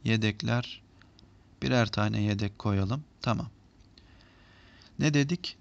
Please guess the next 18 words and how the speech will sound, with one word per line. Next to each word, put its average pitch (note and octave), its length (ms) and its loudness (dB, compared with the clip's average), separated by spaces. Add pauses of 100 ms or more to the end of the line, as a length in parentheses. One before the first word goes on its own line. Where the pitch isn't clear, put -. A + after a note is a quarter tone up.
Dört C#3+ 320 4
üç D#3+ 200 -2
üç D3 200 0
gibi A2 240 0
dedik. G2+ 440 -2 (280)
Şimdi C3+ 460 0
dört D3 280 4
üç C#3+ 200 2
üç D3 200 -2
B C#3+ 240 6
gibi B2+ 400 2 (240)
taktik B2+ 460 -2
yapacağım. A2 500 0 (580)
Kanatları C3+ 540 2
kullan B2 420 2
dedik. A2+ 440 -4 (200)
Herkes G#2+ 440 2
sabit. B2 580 0